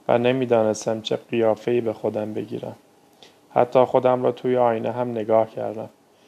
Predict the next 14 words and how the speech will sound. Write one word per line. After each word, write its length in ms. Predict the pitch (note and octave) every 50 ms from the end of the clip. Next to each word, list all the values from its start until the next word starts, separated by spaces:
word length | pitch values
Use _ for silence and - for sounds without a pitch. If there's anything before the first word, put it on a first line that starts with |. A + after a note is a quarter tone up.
| _ _ _ _ -
این 140 | C#3 C3
مهمترین 760 | C3+ C3 B2+ A#2+ B2 A#2+ A#2 A2 - A#2 A2+ A#2 A#2 - -
اتفاق 540 | A#2 G#2+ - - G#2 - - A#2+ B2 B2 C3
زندگیم 760 | B2+ B2 B2+ A#2+ A#2 A2+ A2+ G#2+ A2 A#2 A2+ A2+ A2+ A2+ G#2+
بود 260 | G#2+ G#2+ G#2+ G#2+ - _ _ _ _ _ _ _ _ -
و 100 | A#2+ A#2
بهش 360 | A#2 A#2 A2+ A#2+ A2+ - -
می‌گویند 560 | B2 A2+ G#2+ A2+ A2 A2 A2+ A2+ A2+ A2 -
انقلاب. 540 | A#2+ A2+ A2 A2 A2 A2 G#2+ A2 A2 A2 G#2 - _ _ _ _ _ _ _ _ _ _ _ _ _ _ _ _ _ -
دیگر 300 | - C3+ C3 C#3+ D3 D3+
نمی‌دانستم 840 | D#3 E3 E3+ E3+ D#3+ C#3+ B2 A#2+ A2+ A2 G#2+ G2+ - - A2+ A2
کجای 420 | G#2+ - A2+ G#2+ G#2 A2 G#2 G#2 G#2
کار 260 | - - G#2+ G#2 G#2
هستم. 460 | G#2 G#2 G2+ - - - A2+ A2 G2+